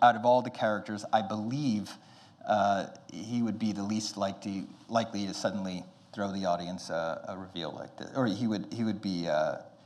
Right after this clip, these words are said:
the audience would not be expecting something from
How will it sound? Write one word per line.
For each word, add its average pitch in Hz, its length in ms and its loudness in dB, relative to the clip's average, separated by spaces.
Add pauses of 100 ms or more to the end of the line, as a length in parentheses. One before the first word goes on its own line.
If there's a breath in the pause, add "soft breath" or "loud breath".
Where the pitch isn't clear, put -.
(500 soft breath)
the 110 160 2
audience 110 360 6
would 95 120 -8
not 92 220 0
be 87 100 -8
expecting 82 600 -8
something 78 680 -8 (160)
from 76 260 -8